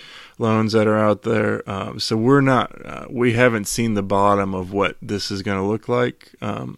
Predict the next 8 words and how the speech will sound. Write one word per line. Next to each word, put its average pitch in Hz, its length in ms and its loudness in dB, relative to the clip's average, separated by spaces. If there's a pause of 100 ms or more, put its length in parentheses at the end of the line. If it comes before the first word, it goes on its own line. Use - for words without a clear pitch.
in 107 140 -8
terms 104 280 -2
of 98 140 -4
impact 107 480 -4
on 101 100 -4
individuals. 110 800 -4 (600)
And 110 260 0
that, 113 220 2